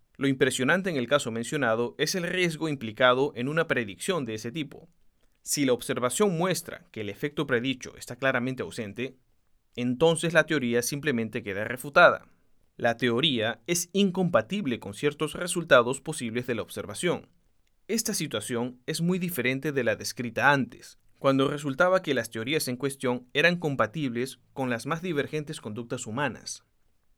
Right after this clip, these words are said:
de modo que era prácticamente imposible describir conducta alguna de la que no pudiera alegarse que es una verificación de esas teorías.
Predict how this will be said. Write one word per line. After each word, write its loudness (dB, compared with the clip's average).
de -2
modo 4
que 0
era 4
prácticamente 0
imposible -2
describir -2
conducta -2
alguna 2
de 0
la -4
que -8
no -2
pudiera 2
alegarse -2
que -6
es -8
una -4
verificación -4
de -6
esas -10
teorías. -8